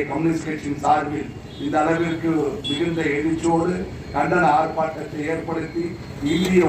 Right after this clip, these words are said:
ஒன்றியத்திற்கு ஏற்பட்டிருக்கிற ஆபத்தை தமிழ்நாட்டிலிருந்து தடுப்பதற்கான முயற்சியை செய்திருக்கிற ஒட்டுமொத்த தம்பிமார்களை, ஒட்டுமொத்த தோழர்களை நான் பாராட்டுகிறேன். திராவிட முன்னேற்ற கழகத்தின் சார்பில் இங்கு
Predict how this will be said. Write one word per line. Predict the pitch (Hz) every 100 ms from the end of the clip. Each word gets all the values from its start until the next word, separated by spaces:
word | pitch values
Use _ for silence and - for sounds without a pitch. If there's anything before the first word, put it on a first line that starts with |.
| 147
ஒன்றியத்திற்கு | 175 175 175 175 175 170 165 165
ஏற்பட்டிருக்கிற | 165 165 175 170 165 165 160 185
ஆபத்தை | 175 170 180 175 - - - -
தமிழ்நாட்டிலிருந்து | - 196 196 196 190 185 185 175 175 -
தடுப்பதற்கான | 147 196 202 190 175 165 170 165 147 - - -
முயற்சியை | 139 180 196 - 175 160 139 147
செய்திருக்கிற | 175 180 175 165 160 143 120 - - 143
ஒட்டுமொத்த | 151 185 175 175 185 170 147
தம்பிமார்களை, | 165 175 160 156 151 139 151
ஒட்டுமொத்த | - 180 175 175 165 - - - 175
தோழர்களை | 208 196 170 160 151 139 117 - - 147
நான் | 151 147 139
பாராட்டுகிறேன். | 160 175 165 156 151 139 135 120
திராவிட | 143 147 160 156 147
முன்னேற்ற | 151 170 165 160
கழகத்தின் | 160 156 - 170 147
சார்பில் | 165 170 175 180 - - - -
இங்கு | 143